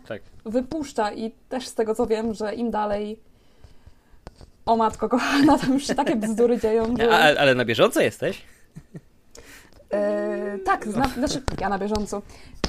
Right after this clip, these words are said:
Speaker 2: Rozmawiam z osobami, które
Speaker 1: Okej,
Speaker 2: to oglądają
Speaker 1: okej,
Speaker 2: bardzo
Speaker 1: okej.
Speaker 2: namiętnie i słu-, słucham co tydzień. O matko, co tam się wydarzyło?
Speaker 1: <laughs>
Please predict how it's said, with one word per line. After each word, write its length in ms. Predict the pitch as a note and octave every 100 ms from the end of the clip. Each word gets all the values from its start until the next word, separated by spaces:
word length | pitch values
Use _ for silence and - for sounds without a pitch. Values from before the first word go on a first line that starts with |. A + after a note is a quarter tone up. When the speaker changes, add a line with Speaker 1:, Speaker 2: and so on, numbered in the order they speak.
| - -
Speaker 2:
Rozmawiam 360 | C4+ D#4+ F4 C#4+
z 20 |
osobami, 300 | C#4+ D4+ D4
które 140 | C#4
Speaker 1:
Okej, 100 | C#4+
Speaker 2:
to 60 | C#4
oglądają 360 | C4+ C4 B3 G3+
Speaker 1:
okej, 100 | F#3+
Speaker 2:
bardzo 180 | F#3 G#3+
Speaker 1:
okej. 60 |
Speaker 2:
namiętnie 460 | G#3 G#3+ F#3+ - F#3 - -
i 160 | G3 G3
słu-, 260 | - A#3+ G#3
słucham 240 | - A#3 G3+
co 100 | G3
tydzień. 360 | A3 F#3+ F3+ F#3 -
O 60 | G3+
matko, 340 | G3+ A#3+ -
co 80 | -
tam 160 | A#3 A#3+
się 100 | A3+
wydarzyło? 400 | G#3+ G#3+ G3
Speaker 1:
<laughs> 80 | F#3